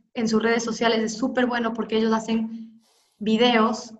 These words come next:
súper cortos y en esos, al final de los videos siempre tienen algo to call to action. Entonces, ahí es como que te está llamando al consumidor, como, "Ya viste, te interesó, hazlo". Y es de manera,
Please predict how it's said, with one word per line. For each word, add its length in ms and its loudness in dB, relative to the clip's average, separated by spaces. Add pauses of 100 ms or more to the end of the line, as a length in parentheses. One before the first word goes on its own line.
(160)
súper 340 0
cortos 600 -2
y 100 -4
en 80 -2
esos, 180 -6
al 120 -2
final 280 0
de 60 0
los 120 -2
videos 360 0
siempre 840 -2
tienen 200 4
algo 200 4
to 160 -6
call 220 0
to 120 0
action. 540 0 (300)
Entonces, 500 0
ahí 200 6
es 120 -4
como 220 0
que 80 -2
te 100 -6
está 180 0
llamando 380 4
al 60 -2
consumidor, 480 -2
como, 180 -6
"Ya 220 6
viste, 320 2
te 100 -2
interesó, 680 2 (120)
hazlo". 380 0 (800)
Y 120 4
es 80 6
de 80 -2
manera, 300 4